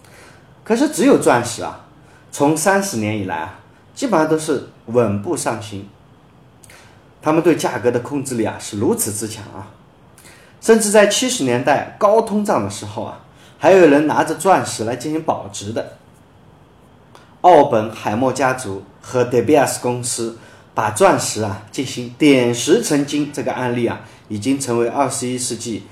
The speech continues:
营销学上全球最经典的案例。说到这里啊，其实钻石是个骗局啊，<laughs> 其实大多数人都知道啊，但现在为什么还有那么多人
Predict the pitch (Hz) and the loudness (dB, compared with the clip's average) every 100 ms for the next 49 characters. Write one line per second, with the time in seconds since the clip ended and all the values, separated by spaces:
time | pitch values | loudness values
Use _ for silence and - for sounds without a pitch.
0 | - - 120 160 160 151 151 107 107 120 | -18 -4 0 2 2 0 0 -4 -4 -6
1 | 92 - - - 120 127 147 139 135 156 | -8 -16 -20 -6 -2 0 0 -2 0 -2
2 | 143 269 285 147 98 101 104 101 - - | 0 2 2 0 -4 -6 -6 -8 -12 -20
3 | - - - - _ - _ - - - | -20 -20 -20 -20 _ -20 _ -20 -20 -20
4 | - - _ _ _ - - - 175 185 | -20 -20 _ _ _ -20 -20 -6 0 2
5 | 180 196 110 - 87 - - _ _ - | 2 0 -2 -6 -10 -14 -20 _ _ -20
6 | - _ - 117 123 - 110 120 - - | -20 _ -10 -8 -6 -6 -6 -6 -10 -20
7 | _ _ _ _ - 175 135 - 120 - | _ _ _ _ -2 -2 -2 -4 -6 -6
8 | 135 127 160 135 104 101 87 101 - 98 | -6 -6 -4 -6 -6 -12 -10 -10 -10 -14
9 | - - - - 113 123 117 120 120 104 | -18 -20 -12 -8 -4 -2 -2 -2 -4 -6
10 | 90 101 107 104 90 - 104 - - - | -6 -10 -8 -8 -8 -10 -16 -18 -20 -20
11 | - - _ _ 180 180 202 190 202 202 | -20 -20 _ _ -10 -6 -4 -2 -2 -4
12 | 127 131 160 190 143 113 104 98 | -8 -6 -4 -4 -4 -4 -4 -6